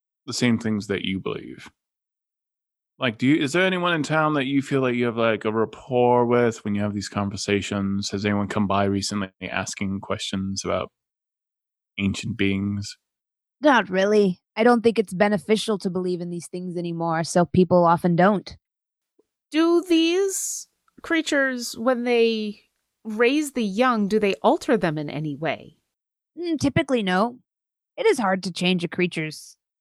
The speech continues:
Speaker 2: born state. Do you mean physically?
Speaker 3: Yes, because as I said, it seemed like this creature was creating other creatures, the, the werediles. They seemed to be crocodiles covered in gore and attacking people. That we had to dispatch one before it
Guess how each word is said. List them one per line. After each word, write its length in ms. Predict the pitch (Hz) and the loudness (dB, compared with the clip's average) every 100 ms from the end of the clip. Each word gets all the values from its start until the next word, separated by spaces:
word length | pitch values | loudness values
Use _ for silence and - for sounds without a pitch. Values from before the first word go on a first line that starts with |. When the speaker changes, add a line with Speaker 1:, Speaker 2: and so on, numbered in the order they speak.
| _ _ 165 | _ _ -16
Speaker 2:
born 500 | 143 208 196 190 175 | 0 2 4 2 -2
state. 500 | - 160 151 - - - | -6 -6 -8 -12 -20 0
Do 60 | 214 | 4
you 60 | 233 | 4
mean 160 | 196 | 2
physically? 500 | 147 202 226 277 381 - _ _ _ _ _ _ _ - - _ - | 0 -2 0 -2 -4 -8 _ _ _ _ _ _ _ -20 -20 _ 0
Speaker 3:
Yes, 260 | 392 330 | 2 2
because 280 | 262 269 285 | 0 -6 -4
as 120 | 285 | -2
I 60 | 277 | -2
said, 340 | 269 277 220 | 0 0 0
it 140 | 240 220 | -6 -4
seemed 220 | 269 254 | -4 2
like 160 | 226 226 | 0 0
this 160 | 220 | -4
creature 280 | 262 240 233 | -4 -4 -2
was 140 | 202 | -4
creating 720 | - - 226 214 202 196 196 - | -8 -2 4 4 4 0 -6 -2
other 220 | 202 226 220 | 0 2 0
creatures, 400 | 202 - 165 156 | -4 -4 -8 -2
the, 200 | 160 165 | -2 -2
the 160 | 170 | -4
werediles. 600 | 165 185 175 147 131 135 | -2 -2 2 2 0 -4
They 80 | 160 | -10
seemed 220 | - 170 | -10 -10
to 60 | 185 | -8
be 380 | 175 170 160 - | -6 -6 -8 -14
crocodiles 800 | - 233 226 240 208 175 160 147 | -12 -2 -2 -2 -4 -4 -4 -8
covered 380 | - 196 208 190 | -14 -12 -12 -10
in 500 | 196 190 180 175 160 _ - | -10 -10 -10 -12 -14 _ -4
gore 480 | 208 214 170 147 | 0 0 0 -2
and 120 | 139 147 | -6 -12
attacking 540 | - 262 277 190 151 | -4 -4 -4 -8 -10
people. 440 | 156 - 131 98 170 | -12 -10 -10 -10 -12
That 180 | 170 | -10
we 120 | 180 202 | -10 -8
had 180 | 214 | -6
to 60 | 190 | -8
dispatch 540 | 175 - 240 262 - | -8 -6 0 -2 -2
one 200 | 202 165 | -6 -4
before 300 | 170 - 175 | -4 -4 -4
it 100 | 160 | -4